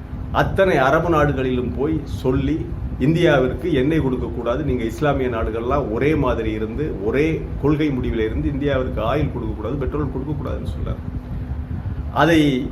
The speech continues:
முறியடிக்கும் விதமாக இந்திரா காந்தி அவர்கள் அன்றைய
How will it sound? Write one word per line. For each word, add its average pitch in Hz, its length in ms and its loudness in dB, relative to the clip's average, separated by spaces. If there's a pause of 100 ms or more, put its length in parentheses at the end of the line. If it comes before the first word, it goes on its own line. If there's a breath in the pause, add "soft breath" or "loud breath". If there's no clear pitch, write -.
(120)
முறியடிக்கும் 180 640 4
விதமாக 143 460 4
இந்திரா 170 320 4
காந்தி 143 340 2
அவர்கள் - 420 2 (460)
அன்றைய 131 680 2